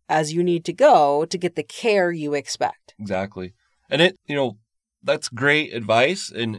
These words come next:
Speaker 2: actually, you made my call to action easier 'cause you literally just said what, what the call to action <laughs> I was gonna say.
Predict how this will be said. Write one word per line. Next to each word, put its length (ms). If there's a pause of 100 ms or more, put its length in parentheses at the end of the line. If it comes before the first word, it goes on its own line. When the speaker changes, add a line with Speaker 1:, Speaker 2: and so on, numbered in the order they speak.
Speaker 2:
actually, 380
you 160
made 360
my 440
call 200
to 80
action 440
easier 400
'cause 200
you 140
literally 400
just 240
said 320
what, 340
what 200
the 80
call 240
to 40
action 460
<laughs> 0
I 120
was 120
gonna 240
say. 440